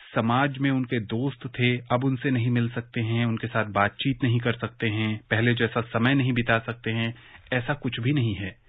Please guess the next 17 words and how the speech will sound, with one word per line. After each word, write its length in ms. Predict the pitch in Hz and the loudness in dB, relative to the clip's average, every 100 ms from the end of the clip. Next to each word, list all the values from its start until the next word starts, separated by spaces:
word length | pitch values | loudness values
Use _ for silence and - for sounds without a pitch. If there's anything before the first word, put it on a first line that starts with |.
| - _ | -20 _
कोरोना 360 | - 107 117 135 | -2 0 4 2
भी 280 | 127 - 127 | 2 -2 -2
एक 120 | 120 | 0
बीमारी 400 | 101 98 101 131 | 0 2 2 2
है, 260 | 127 135 139 - - - - | 0 -2 -6 -12 -20 -14 -4
अपने 300 | 120 135 123 | 0 2 0
समय 300 | 127 117 120 | 0 0 0
के 80 | 120 | 0
साथ 200 | 113 107 | -2 -2
खत्म 400 | - 139 - 139 | -2 -4 0 0
हो 140 | 127 | 2
गई, 200 | 131 135 - | 0 0 2
आप 160 | 110 104 | 2 2
स्वस्थ 440 | - - 147 - | -4 -2 -2 0
हो 100 | 127 | -2
गए। 240 | 120 120 127 - _ _ | 2 2 2 -12 _ _
हाँ, 340 | - 147 95 | -2 0 0